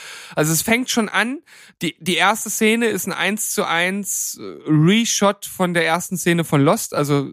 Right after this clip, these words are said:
es ist praktisch das halbe Gesicht im Sand und das Auge geht auf, also wirklich praktisch genauso wie bei Lost. Das ist, kann man jetzt der Serie gar nicht mal so wirklich vorwerfen, weil das einfach ein guter Start ist für die Thematik. Und dann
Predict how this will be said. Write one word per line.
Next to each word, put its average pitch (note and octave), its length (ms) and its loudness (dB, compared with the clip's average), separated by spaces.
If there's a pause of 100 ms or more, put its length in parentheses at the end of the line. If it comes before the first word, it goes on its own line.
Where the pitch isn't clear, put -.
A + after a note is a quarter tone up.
(160)
es - 140 -8
ist D#3 80 -6
praktisch - 380 -2
das D3+ 160 -2
halbe E3 260 2
Gesicht D3 340 -2
im E3 140 0
Sand E3 340 2
und D#3+ 200 -4 (140)
das - 140 -4
Auge F3+ 300 0
geht G3 200 0
auf, A3 360 2
also C3 240 -6
wirklich G3 380 0 (420)
praktisch - 420 -4
genauso E3 400 0
wie D#3+ 80 -2
bei D3+ 140 4
Lost. E3+ 340 2 (480)
Das C3+ 220 2
ist, - 280 -8
kann D3 200 2
man D#3+ 140 2
jetzt D3+ 200 0
der D3 60 4
Serie D3 640 2
gar D3 180 0
nicht D#3 140 -4
mal D#3 100 4
so C#3 140 0
wirklich D#3 260 -2
vorwerfen, D#3+ 640 2
weil C#3 220 4
das C#3+ 160 -4
einfach C#3+ 440 -2
ein B2+ 280 -14
guter D#3 280 4
Start C#3+ 360 2
ist - 280 -6
für D3+ 160 2
die C#3+ 200 -4
Thematik. D3+ 580 2 (720)
Und D3+ 240 2
dann A3 360 0